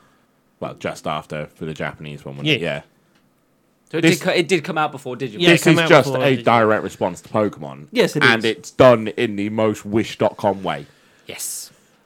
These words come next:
Speaker 3: This,
Speaker 2: I
Speaker 3: this,
Speaker 2: think that's
Speaker 3: I,
Speaker 2: even
Speaker 3: I,
Speaker 2: bad
Speaker 3: as
Speaker 2: on
Speaker 3: I
Speaker 2: Wish.
Speaker 3: said, this is,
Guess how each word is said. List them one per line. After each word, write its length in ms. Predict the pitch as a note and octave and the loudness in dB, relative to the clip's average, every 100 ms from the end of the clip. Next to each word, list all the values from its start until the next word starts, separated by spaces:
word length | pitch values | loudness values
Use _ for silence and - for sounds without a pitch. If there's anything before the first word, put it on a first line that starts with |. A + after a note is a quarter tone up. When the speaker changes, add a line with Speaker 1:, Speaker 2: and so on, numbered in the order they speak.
| - | -10
Speaker 3:
This, 360 | E3 F3+ - | 2 4 6
Speaker 2:
I 120 | G#3+ | 6
Speaker 3:
this, 80 | B3+ | 6
Speaker 2:
think 160 | C#4+ B3+ | 6 4
that's 120 | A3 | 4
Speaker 3:
I, 80 | G3+ | 4
Speaker 2:
even 120 | E3+ | 4
Speaker 3:
I, 60 | F3 | 6
Speaker 2:
bad 200 | D#3+ F#3 | 8 8
Speaker 3:
as 100 | G3 | 8
Speaker 2:
on 60 | G3 | 6
Speaker 3:
I 40 | |
Speaker 2:
Wish. 100 | G3 | 6
Speaker 3:
said, 220 | F3+ D3 | 6 4
this 240 | C#3 D#3 E3 | 2 -2 -2
is, 260 | D3 - | -2 -4